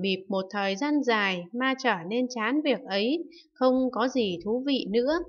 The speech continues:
liền rời khỏi thân người mà nó đã gá vào. Khi ấy cả thầy và trò đều rơi vào lưới pháp luật. Cả hai đều bị bắt và bị bỏ tù, có thể bị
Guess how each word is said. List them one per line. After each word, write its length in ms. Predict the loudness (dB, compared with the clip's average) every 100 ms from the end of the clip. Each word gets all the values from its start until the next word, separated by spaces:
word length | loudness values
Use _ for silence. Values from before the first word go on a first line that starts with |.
| -12 -20 -10
liền 220 | -2 0
rời 220 | 4 4 4
khỏi 340 | 2 2 0 0
thân 260 | 2 2
người 360 | 4 2 2 -2 -4
mà 140 | -4
nó 220 | -2 0 0
đã 260 | 0 0 0
gá 220 | -2 0
vào. 360 | 0 0 0 -6 _ -20 _ -2
Khi 160 | 0 2
ấy 360 | 0 0 0 -2
cả 180 | -4 -4
thầy 280 | -4 -4 -2
và 160 | -4 -4
trò 320 | -2 -2 -2 -4 -6
đều 240 | -4 -2
rơi 300 | 0 0 0
vào 200 | -2 -6 0
lưới 200 | 0 0 -2
pháp 160 | -4 0
luật. 200 | 0 0 -4 _ -20 -20 _
Cả 180 | 0 0
hai 360 | 0 0 0 2
đều 240 | 0 0
bị 240 | -2 -4 -2
bắt 180 | -2 -2 -4 -10 -2
và 180 | -2 -2
bị 220 | -4 -4
bỏ 140 | -4 -4 -4
tù, 360 | -2 0 -2 -4 -14 -20 _
có 180 | -2 -2
thể 280 | 0 0 0 -6
bị 140 | -6